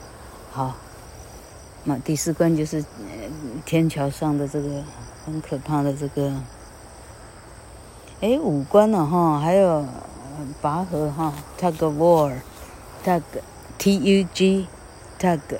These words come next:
of war，hyphen of，hyphen war，W A R，它是很长的一个字，有两个 hyphen，a tug of war，名词哈。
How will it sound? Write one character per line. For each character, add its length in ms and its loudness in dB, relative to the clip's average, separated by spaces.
of 280 -2
war，hyphen 540 8
of，hyphen 1200 0
war，W 960 2
A 180 2
R， 420 0
它 100 0
是 160 0
很 220 0
长 260 -2
的 80 0
一 140 0
个 120 -2
字， 240 -4
有 160 0
两 220 0
个 100 -4
hyphen，a 1500 -10
tug 220 -2
of 120 -2
war， 300 2
名 300 0
词 340 -4
哈。 160 0